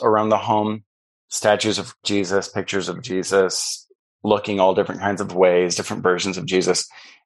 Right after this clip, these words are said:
And also every morning we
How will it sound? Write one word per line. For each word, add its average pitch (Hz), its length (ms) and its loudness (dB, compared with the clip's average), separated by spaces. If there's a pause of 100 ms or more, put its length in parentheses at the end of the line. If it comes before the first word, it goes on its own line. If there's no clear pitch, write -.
(100)
And 107 380 2 (100)
also 107 960 6 (260)
every 135 300 4
morning 113 640 4 (400)
we 110 840 6